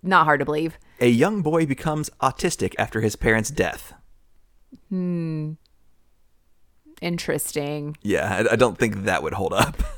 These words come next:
Speaker 2: <laughs>
Speaker 1: I mean, but if you, you just change it to, uh,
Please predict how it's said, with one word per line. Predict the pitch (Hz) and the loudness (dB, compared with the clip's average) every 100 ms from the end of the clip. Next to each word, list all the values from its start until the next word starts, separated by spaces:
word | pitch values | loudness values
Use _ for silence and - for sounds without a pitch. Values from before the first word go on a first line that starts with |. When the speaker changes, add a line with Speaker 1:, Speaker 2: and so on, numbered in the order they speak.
| - | -14
Speaker 2:
<laughs> | - - | -18 -8
Speaker 1:
I | - 180 | -2 0
mean, | 175 160 160 160 _ _ - - | 0 0 -2 -8 _ _ 0 6
but | 170 - - | 6 6 -4
if | 175 | 0
you, | 185 170 | 0 2
you | 180 170 | -2 -2
just | 160 165 | -2 0
change | - 180 220 165 | 2 4 4 2
it | 127 90 - - - | 0 -2 -6 -14 -4
to, | 170 147 | 0 2
uh, | 139 139 143 | 2 2 2